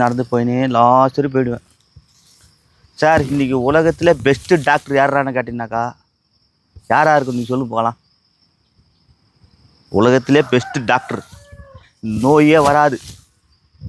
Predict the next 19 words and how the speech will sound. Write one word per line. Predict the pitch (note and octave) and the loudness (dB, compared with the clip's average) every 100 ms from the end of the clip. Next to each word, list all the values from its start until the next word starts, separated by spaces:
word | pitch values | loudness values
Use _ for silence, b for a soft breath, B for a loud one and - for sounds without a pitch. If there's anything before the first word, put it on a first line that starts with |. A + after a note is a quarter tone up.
| - _ _ _ A2 | -20 _ _ _ 0
இனிமே | C3+ D#3+ C#3 | 4 4 4
வராது, | C#3+ D3+ D#3 D3+ | 2 2 2 0
இனிமே | D3+ D3+ | 0 2
வரக்கூடாதுன்னு | C#3+ D#3 D3+ D3 C#3 | 2 2 2 0 0
சொல்ற | C3+ B2+ B2 | -2 0 2
ஒரே | D3+ C3 | 2 2
டாக்டர் | C3+ A#2+ | 0 0
யாருன்னா | A2 G#2+ A#2 - _ _ _ - | -4 -4 -10 -12 _ _ _ -4
நம்ம | - G2 F#2+ G2+ | -2 -2 -2 -4
தான் | - | -2
சார். | A2 - - - _ _ _ _ _ _ _ _ _ _ _ _ - - | -4 -4 -14 -20 _ _ _ _ _ _ _ _ _ _ _ _ -18 -6
நம்ம | G2+ G2 G2 G#2 | -2 -2 -2 0
நோய் | A#2+ A#2+ G2 | 0 0 -2
நல்லா | G#2 A2+ A2+ | 0 0 0
இருந்தாலும், | G#2 G#2 A2 G#2+ | 0 -2 -2 -2
நம்ம | G#2 G2 | -4 -2
உடம்பு | G#2+ A#2 G#2+ G2+ | -2 -2 -4 -2
நல்லா | A2 A#2+ | 0 0
இருந்தாலும், | A2+ G#2 G2+ A2 | 0 -2 -2 -4